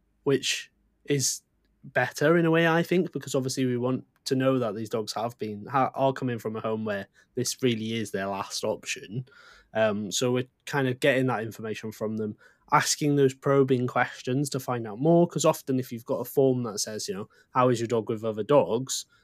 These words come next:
they either put "good" or "not good."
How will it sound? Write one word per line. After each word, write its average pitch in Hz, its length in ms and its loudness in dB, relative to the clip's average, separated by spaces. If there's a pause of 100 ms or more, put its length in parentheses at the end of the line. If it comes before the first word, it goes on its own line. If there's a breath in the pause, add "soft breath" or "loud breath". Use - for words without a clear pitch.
(100)
they 127 80 2
either 123 300 4
put 113 260 -4
"good" 120 320 -2 (440)
or 120 140 0
"not 120 240 0
good." 127 300 2